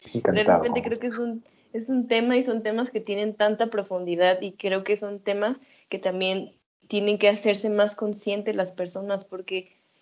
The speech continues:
Speaker 2: esto, esto de llevarnos a aferrar a algo que es, es soltar y, y justamente ser otra,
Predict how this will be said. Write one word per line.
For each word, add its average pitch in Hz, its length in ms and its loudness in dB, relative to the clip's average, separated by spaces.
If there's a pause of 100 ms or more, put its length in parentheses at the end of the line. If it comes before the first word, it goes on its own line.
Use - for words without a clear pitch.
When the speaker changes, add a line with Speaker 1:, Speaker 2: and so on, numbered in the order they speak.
(120)
Speaker 2:
esto, 233 580 4 (460)
esto 240 320 0
de 247 140 6
llevarnos 190 600 4 (140)
a 226 80 -4
aferrar 180 520 0 (160)
a 185 160 -6 (440)
algo 196 420 -2
que 180 240 -6 (440)
es, 220 280 -6
es 196 160 -12 (140)
soltar 202 580 4
y, 214 420 -2
y 180 260 -4
justamente 214 1000 0 (180)
ser 233 420 8
otra, 240 480 2